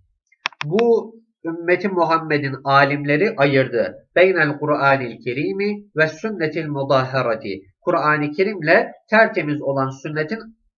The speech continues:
sünnetin arasını fekalu şöyle diyerek ayırdılar. Toparlayacak olursak, ثُمَّ فَرَّقَ عُلَمَاءُ هَذِهِ الْأُمَّةِ الْمُحَمَّدِيَّةِ بَيْنَ الْقُرْآنِ الْكَرِيمِ وَالسُّنَّةِ الْمُطَهَّرَةِ فَقَالُوا.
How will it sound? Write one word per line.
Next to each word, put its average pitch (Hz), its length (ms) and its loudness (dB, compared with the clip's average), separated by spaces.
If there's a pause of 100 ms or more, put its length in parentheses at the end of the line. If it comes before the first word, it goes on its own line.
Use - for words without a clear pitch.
(640)
sünnetin 170 500 -2
arasını 151 800 2 (360)
fekalu 175 600 8
şöyle 170 440 6
diyerek 113 340 2 (100)
ayırdılar. 104 680 -2 (400)
Toparlayacak 185 560 4
olursak, 214 520 2 (800)
ثُمَّ 247 160 0 (140)
فَرَّقَ 202 340 6 (220)
عُلَمَاءُ 170 400 6 (180)
هَذِهِ 156 360 6
الْأُمَّةِ 156 400 -2
الْمُحَمَّدِيَّةِ 147 760 -2 (120)
بَيْنَ 135 220 0
الْقُرْآنِ 139 500 0
الْكَرِيمِ 131 360 -6
وَالسُّنَّةِ 127 460 -4
الْمُطَهَّرَةِ 131 680 0 (120)
فَقَالُوا. 113 680 0